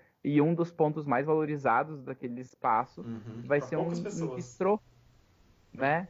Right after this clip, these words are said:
Speaker 2: Pra poucas
Speaker 1: Tipo,
Speaker 2: pessoas.
Speaker 1: nossa, que serv-, que, que coisa do interesse do povo, né?
Speaker 2: É, vamos governar para todos. Aham. Ah, acabei de receber notícia boa agora. Depois eu conto pra vocês.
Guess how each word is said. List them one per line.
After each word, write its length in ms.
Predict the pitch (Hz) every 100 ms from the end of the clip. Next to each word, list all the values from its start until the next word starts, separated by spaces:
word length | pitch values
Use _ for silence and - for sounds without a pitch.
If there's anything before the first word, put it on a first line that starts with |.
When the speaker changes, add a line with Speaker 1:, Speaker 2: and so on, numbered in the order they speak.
| -
Speaker 2:
Pra 120 | 120
poucas 160 | 117 165
Speaker 1:
Tipo, 180 | 156
Speaker 2:
pessoas. 460 | - - 156 156 -
Speaker 1:
nossa, 520 | 147 147 165 170 165
que 140 | 143 147
serv-, 300 | - 151 - -
que, 140 | 170
que 220 | 170 -
coisa 320 | 170 185 180 175
do 80 |
interesse 420 | 165 165 147 147 135
do 80 |
povo, 400 | 143 143 127 120
né? 140 | 113 120
Speaker 2:
É, 40 | 120
vamos 260 | 160 160
governar 400 | 165 156 143 160
para 220 | 160 170
todos. 580 | 175 151 165 127 117 - _ -
Aham. 600 | 143 160 156 160 190 233 _ _ _ -
Ah, 120 | 127
acabei 240 | 151 139 147
de 60 |
receber 200 | 165 165
notícia 300 | 151 - 117
boa 180 | 113 139
agora. 360 | 143 117 101 101 -
Depois 260 | 113 117 123
eu 80 | 123
conto 160 | 127
pra 80 | 117
vocês. 340 | 117 - -